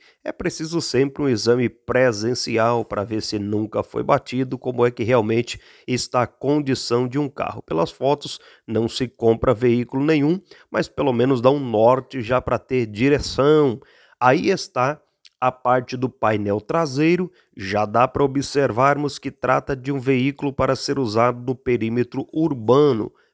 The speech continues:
pela saída de escape tradicional dessa configuração de veículos urbanos, fica a saída de descarga ali pra cima.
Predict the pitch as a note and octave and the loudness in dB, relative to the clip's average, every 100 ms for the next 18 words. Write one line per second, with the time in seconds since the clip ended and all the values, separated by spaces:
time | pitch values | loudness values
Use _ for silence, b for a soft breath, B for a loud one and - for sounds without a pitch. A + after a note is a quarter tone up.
0 | - G3+ G3 F3 - E3+ B2 B2 C#3 C3+ | -4 0 0 0 -2 -2 0 0 -2 -2
1 | A#2 B2 - - - G#2+ B2 - A#2 _ | -2 -6 -6 -12 -2 0 0 -2 -10 _
2 | A2+ A#2 B2+ B2 - B2 A2 G#2 A#2 A#2 | 2 2 0 -6 -6 -4 0 2 2 0
3 | A2+ - A2 - A2 A2+ B2 A#2 G#2+ - | -2 -2 -6 -6 -8 -6 -4 -2 0 -2
4 | A2+ A2+ B2 C3 B2 A#2+ A#2+ C3 C3 D#3 | -4 -4 -2 0 2 0 -2 -4 -2 -2
5 | D#3+ D#3 D#3 F3 - b b b A#2 A2+ | 2 4 4 0 -8 b b b -14 -4
6 | B2 - A#2+ C3 B2+ A#2+ B2 A2+ G#2 - | -4 -2 0 0 -2 -2 -4 -4 -10 -8
7 | A2 A#2 B2 A#2 A2 B2 - A2+ - - | -2 0 2 2 2 -2 -6 -6 -6 -4
8 | - C3+ C#3+ A2+ - | 0 2 2 2 -2